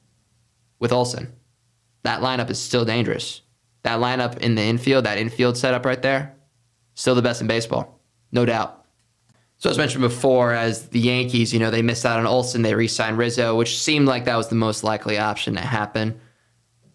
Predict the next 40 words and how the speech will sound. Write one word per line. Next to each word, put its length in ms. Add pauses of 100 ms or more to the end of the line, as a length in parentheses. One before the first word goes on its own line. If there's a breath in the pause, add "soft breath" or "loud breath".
(360)
Voit, 360
Luke 220
Voit 420
goes 240
to 80
the 80
Padres. 600
The 80
Yankees 260
get 140
Justin 340
Lange 380
in 80
return, 720 (160)
who 140
was 100
a 60
thirty-fourth 500
overall 300
pick 240
in 80
the 60
twenty 220
twenty 240
draft. 440 (760)
So 360
Voit 260
adds 200
power 260
to 120
the 80
Padres 540
lineup 440 (140)
with 200
Tatis 420
out 160
with 80
a 60
broken 320
wrist. 520